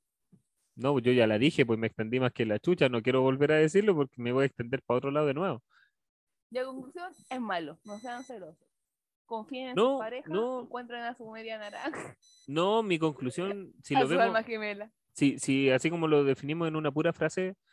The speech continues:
Speaker 2: Oh.
Speaker 1: confía más en ti mismo nomás, po. Quiere,
Speaker 2: Eso.
Speaker 1: quiere, amigo, quiérete un poquito más.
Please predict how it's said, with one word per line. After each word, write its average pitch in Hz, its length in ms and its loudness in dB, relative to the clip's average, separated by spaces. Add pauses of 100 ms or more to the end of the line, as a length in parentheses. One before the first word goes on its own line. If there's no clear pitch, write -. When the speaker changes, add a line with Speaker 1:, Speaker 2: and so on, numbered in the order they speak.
(220)
Speaker 2:
Oh. 233 380 -2
Speaker 1:
confía 170 240 2
más 170 200 2
en 165 120 -4
ti 143 140 -4
mismo 175 320 -6
nomás, 170 240 -8 (100)
po. - 80 -20 (600)
Quiere, 170 220 4
Speaker 2:
Eso. 147 100 -10
Speaker 1:
quiere, 165 380 2
amigo, 160 280 6
quiérete 143 220 4
un 127 80 2
poquito 117 380 -2
más. 170 180 -6